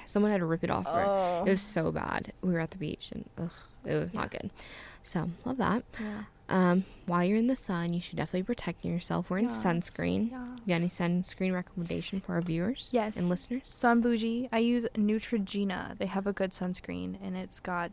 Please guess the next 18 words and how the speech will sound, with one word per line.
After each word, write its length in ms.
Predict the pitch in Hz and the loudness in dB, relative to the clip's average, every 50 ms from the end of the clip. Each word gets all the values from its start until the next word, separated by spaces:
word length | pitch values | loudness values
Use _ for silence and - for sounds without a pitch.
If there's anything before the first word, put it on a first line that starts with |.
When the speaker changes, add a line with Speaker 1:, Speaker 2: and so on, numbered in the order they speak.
| - 180 | -8 -8
Speaker 2:
zinc 360 | 185 - 196 202 208 208 - - | -6 -2 0 0 0 0 -2 -4
in 160 | - 185 170 | -6 -6 -6
it. 220 | 165 165 - - - - - - - - - | -6 -6 -8 -10 -14 -18 -20 -20 -20 -12 -4
And 560 | 185 185 185 190 190 185 180 180 180 185 - - - - - - - - - - - - | 0 2 4 4 4 4 4 2 0 -2 -4 -8 -16 -20 -20 -20 -20 -20 -20 -20 -14 -10
so 540 | - - - 208 208 202 196 196 196 - - - 196 - - - - - | -8 2 6 6 8 8 8 8 6 4 2 -4 -10 -14 -16 -20 -20 -2
the 140 | - 214 208 | 2 2 2
zinc, 640 | 196 185 - - 226 226 247 277 320 330 - - - - - - - - - - | 2 2 0 2 2 4 4 4 2 0 -4 -10 -16 -20 -20 -20 -20 -20 -6 2
it's 300 | 226 233 226 - - - - - | 4 4 4 4 0 -4 -6 0
good 300 | - 240 233 240 247 240 | 4 6 6 8 6 4
for 360 | - - - - 220 214 208 | 2 -2 0 4 6 6 8
not 320 | 202 196 190 190 196 - 196 | 6 8 8 8 8 8 6
burning. 340 | 196 185 175 165 175 - - | 4 2 2 2 -2 -6 -2
Like, 200 | - 190 180 - | -2 -2 -2 -2
you 140 | 185 202 220 214 | -2 0 4 6
will 140 | 233 226 | 6 6
guaranteed 640 | 202 - 190 185 190 196 196 196 190 - - 190 180 180 | 6 4 2 2 4 4 4 2 0 0 -2 -2 0 2
not 340 | 180 175 175 - - - | 4 4 4 2 0 -2
burn. 400 | - 165 160 165 165 180 202 220 | -2 0 0 0 0 -2 -2 -4